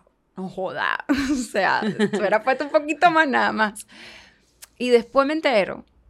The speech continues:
Y ahí fue donde dije, "Ves, eso te pasa por i-, por idiota, porque tú nunca haces eso y el día que te pones a pe-", claro, no se lo dije a nadie, lo pensé nada más en mi cabeza, hoy lo estoy lanzando aquí públicamente. La muchacha había tenido cáncer de pecho y se los tuvo que quitar. Y su venganza contra ese proceso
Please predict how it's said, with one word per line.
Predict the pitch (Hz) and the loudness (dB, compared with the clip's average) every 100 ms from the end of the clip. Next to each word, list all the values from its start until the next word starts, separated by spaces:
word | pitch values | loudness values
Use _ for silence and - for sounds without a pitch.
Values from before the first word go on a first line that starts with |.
| _ _ _ _ - | _ _ _ _ -4
Y | 220 | 0
ahí | 202 202 | 2 0
fue | 208 233 | -4 -6
donde | 254 247 | 0 0
dije, | 247 - _ | 0 -4 _
"Ves, | 185 233 254 214 | -4 -2 -2 -6
eso | 220 | -8
te | 254 | 0
pasa | 233 226 262 | 2 2 -4
por | 226 220 196 | -8 -6 -4
i-, | 185 | -6
por | 165 180 | -10 -12
idiota, | 190 220 294 240 185 | -6 -2 -2 -2 -6
porque | 180 180 | -8 -8
tú | 190 | -6
nunca | 226 240 | -6 -4
haces | 254 254 | -4 -4
eso | 262 240 233 | -2 -2 -2
y | 262 208 | -4 -4
el | 196 | -2
día | 208 | 0
que | 226 | 0
te | 240 | -2
pones | - 226 214 | -2 -4 -4
a | 208 | -6
pe-", | 180 - | -6 -6
claro, | 220 220 | -4 -4
no | 196 | -4
se | 196 | -4
lo | 233 | -4
dije | 214 220 | -2 -2
a | 214 | -4
nadie, | 262 226 | -2 -4
lo | 156 | -6
pensé | 170 180 | -8 -6
nada | 190 | -6
más | 214 | -6
en | |
mi | 226 | -8
cabeza, | 202 208 240 185 | -6 -6 -4 -4
hoy | 180 | -4
lo | 185 | -4
estoy | 185 208 202 | -6 -6 -6
lanzando | 196 202 190 190 202 | -6 -8 -8 -10 -10
aquí | 202 202 | -10 -12
públicamente. | 202 202 196 202 233 214 _ - - - - _ _ _ - | -12 -12 -12 -12 -12 -14 _ -20 -20 -20 -20 _ _ _ -6
La | 214 208 | 0 0
muchacha | 220 208 208 285 | -2 -6 -6 -6
había | 285 294 | -6 -6
tenido | 285 262 269 | -8 -8 -10
cáncer | - 285 254 240 240 | -10 -8 -8 -8 -8
de | 220 | -8
pecho | 226 277 247 - | -8 -8 -8 -12
y | |
se | 196 180 | -12 -14
los | 175 | -12
tuvo | 190 202 | -12 -12
que | 202 | -14
quitar. | 190 - - | -10 -10 -8
Y | 220 | -10
su | 208 226 | -6 -6
venganza | 208 208 202 214 269 | -4 -2 -2 -2 -6
contra | 262 254 247 202 196 | -6 -8 -6 -6 -6
ese | 226 214 240 233 | -8 -8 -10 -8
proceso | 247 240 - 190 - | -8 -8 -10 -10 -12